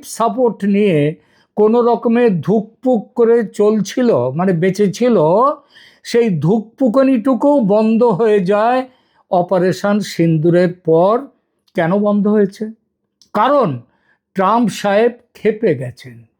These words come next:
ক্ষেপে গেছেন কেন? না, ভারত যুদ্ধে নেমেছে বলে পাকিস্তানের সঙ্গে যুদ্ধ, পাকিস্তানকে,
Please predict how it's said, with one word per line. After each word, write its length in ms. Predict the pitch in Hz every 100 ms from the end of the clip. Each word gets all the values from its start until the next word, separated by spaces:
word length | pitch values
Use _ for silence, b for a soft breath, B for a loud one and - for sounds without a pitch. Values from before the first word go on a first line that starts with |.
| _ _ _
ক্ষেপে 340 | - 240 220 240
গেছেন 380 | 226 226 233
কেন? 340 | 196 185 180 233 285 _ B B B -
না, 160 | 226
ভারত 600 | 208 127 120 175 196 208 202
যুদ্ধে 680 | 156 127 185 180 _ - 233
নেমেছে 680 | 208 165 156 165 - 208 220
বলে 540 | 185 143 151 139 117 113 _ _ _ _ _
পাকিস্তানের 540 | - 160 170 175 196 180
সঙ্গে 440 | - 175 160 165
যুদ্ধ, 600 | 147 156 170 165 214 285 285 _ _ _ _
পাকিস্তানকে, 1080 | - 170 220 - - 226 214 220 220 247 330